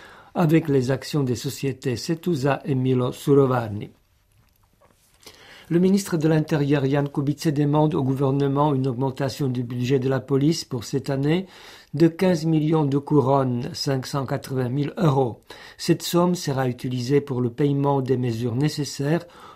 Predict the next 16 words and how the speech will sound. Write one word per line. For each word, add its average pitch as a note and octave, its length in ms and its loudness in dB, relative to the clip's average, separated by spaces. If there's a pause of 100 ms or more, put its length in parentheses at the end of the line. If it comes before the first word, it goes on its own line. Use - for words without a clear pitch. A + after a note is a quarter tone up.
pour F#3 200 2
assurer C#3 420 0
l'ordre B2+ 340 0
public C3 540 -4
lors B2+ 320 2
des A#2+ 160 -2
manifestations C3+ 800 -2
contre B2+ 360 -6
le B2+ 120 0
gouvernement C3+ 720 0 (320)
qui G3+ 140 0
se G3+ 160 0
multiplient E3 720 2 (180)
ces D3 400 0
derniers B2+ 460 2
temps. A#2 400 -4